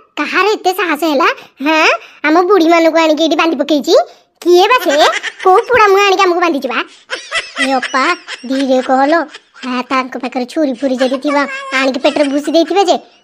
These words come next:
ମରିଆ ଏକାଥରେ ଚିତପଟାଙ୍ଗ ହେଇକି। ଜାଣିପାରୁନୁ ବୋଧେ, ଟିକେ ଧୀରେ କହ। ଏ ରହ ମ, ମୁଁ କାହାକୁ ଡରେ ନା, ହାଁ? କିଏ ବା ସେ ପୋଡ଼ା ମୁହଁ ମତେ ଏଇଠି ଆଣିକି ବାନ୍ଧିଛି? ଝଡ଼, ମରୁନୁ ନା ତୁ,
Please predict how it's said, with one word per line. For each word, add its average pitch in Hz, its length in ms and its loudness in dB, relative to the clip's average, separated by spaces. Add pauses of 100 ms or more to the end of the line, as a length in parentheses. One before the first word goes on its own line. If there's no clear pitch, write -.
ମରିଆ 311 380 2
ଏକାଥରେ 311 300 -2
ଚିତପଟାଙ୍ଗ 311 460 -2
ହେଇକି। 254 220 -2 (340)
ଜାଣିପାରୁନୁ 262 480 -4
ବୋଧେ, 254 200 -4
ଟିକେ - 340 -12
ଧୀରେ 294 280 2
କହ। 311 200 0 (680)
ଏ 311 80 -10
ରହ 302 260 -4
ମ, 311 120 -8 (240)
ମୁଁ 311 120 0
କାହାକୁ 359 240 0
ଡରେ 285 220 0
ନା, 254 80 -2
ହାଁ? 320 420 -6
କିଏ 392 440 0
ବା 440 140 -2
ସେ 466 60 -6
ପୋଡ଼ା 349 240 0
ମୁହଁ 320 160 -4
ମତେ 320 180 -8
ଏଇଠି 302 140 -4
ଆଣିକି 285 160 -8
ବାନ୍ଧିଛି? 254 380 -6 (260)
ଝଡ଼, 277 480 -4 (240)
ମରୁନୁ 302 480 0
ନା 349 120 -2
ତୁ, 359 120 -4